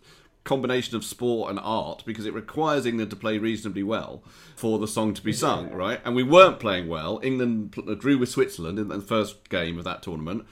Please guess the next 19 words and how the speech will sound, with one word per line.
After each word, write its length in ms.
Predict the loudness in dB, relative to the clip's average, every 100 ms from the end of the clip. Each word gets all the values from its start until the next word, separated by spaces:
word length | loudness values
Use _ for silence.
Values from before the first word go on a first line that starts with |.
| -20 -20 -6
and 140 | 2
then 100 | 4
we 80 | 4
played 220 | 4 2
Scotland, 500 | 0 4 4 4 -2
and 80 | 0
we 80 | 2
would, 240 | 0 2
weren't 300 | 4 4 2
re-, 80 | -4
pl-, 220 | 0 0
playing 260 | 2 0 4
well 120 | 4
against 260 | 4 2 2
them 240 | 2 2 -2
until 320 | -2 2 2
the 80 | 2
second 260 | -2 -4
half, 360 | -6 -6 -10